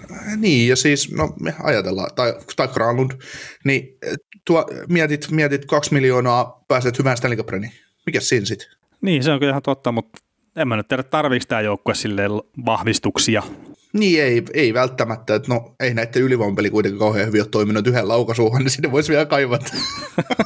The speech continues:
Speaker 1: Ei vaan mie-, mieti tää ylivoima. Jos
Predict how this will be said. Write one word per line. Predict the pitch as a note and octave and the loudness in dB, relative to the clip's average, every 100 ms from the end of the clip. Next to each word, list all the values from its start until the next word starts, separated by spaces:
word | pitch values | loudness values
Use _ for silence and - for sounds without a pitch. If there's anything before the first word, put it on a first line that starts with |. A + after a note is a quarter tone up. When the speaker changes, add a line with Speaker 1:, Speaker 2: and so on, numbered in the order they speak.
| - B3 - A3 - - - - - - - - - - - - D3+ - - - C#3 B2+ _ _ _ - F3 F3 - G3+ C#4+ C4+ A3+ E3+ C#3 C3 C3+ | -2 -4 -2 -4 -2 -4 -4 -6 -8 -4 -4 -6 -10 -6 -4 -2 -4 -6 -14 -12 -8 -8 _ _ _ -2 -2 -2 -2 0 2 0 0 -2 -4 -6 0
Speaker 1:
Ei | C#3+ | 2
vaan | C3+ C3+ | 2 2
mie-, | D3 C#3+ | 2 2
mieti | F3+ F3 B2+ | 2 2 2
tää | A2+ | 2
ylivoima. | A2+ A#2 A2+ A#2 C3 | 2 2 2 2 2
Jos | C#3 - | 2 -2